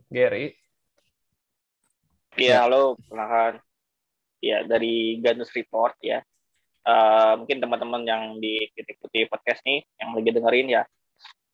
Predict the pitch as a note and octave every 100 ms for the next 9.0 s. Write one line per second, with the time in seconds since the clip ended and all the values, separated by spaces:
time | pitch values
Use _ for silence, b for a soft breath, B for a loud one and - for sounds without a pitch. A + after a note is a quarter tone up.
0 | _ A#2 A2+ A2+ A2 A#2 A#2 A#2 A#2 A#2+
1 | A2+ A2+ A2 A2 A2+ A2+ A2+ G#2+ - A#2
2 | A2+ A2+ A2 - - A2+ A2+ - - -
3 | - B2 B2+ C3+ A2+ A2+ B2 C3 B2 _
4 | - B2+ B2+ - _ _ A#2 A2+ A#2+ A#2+
5 | A#2+ A2+ A#2 A#2 A2+ A#2 B2 A#2+ A#2+ A#2
6 | - A#2 A#2 A#2 A#2 - _ _ _ -
7 | A2 A2 A2 G#2+ G#2 F#2 D2 - - C3
8 | B2+ A#2+ A#2 A#2 A2+ A2 - A#2 A2+